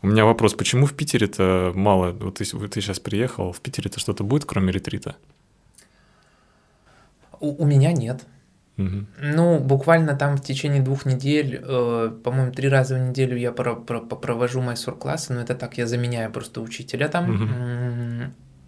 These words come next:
Speaker 2: э, понимаешь, проводить майсор-классы, допустим,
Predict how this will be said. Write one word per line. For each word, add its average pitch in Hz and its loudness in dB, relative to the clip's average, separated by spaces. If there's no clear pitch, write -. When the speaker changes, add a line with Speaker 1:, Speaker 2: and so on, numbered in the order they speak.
Speaker 2:
э, 131 -2
понимаешь, 170 2
проводить 165 2
майсор-классы, 143 0
допустим, 127 -4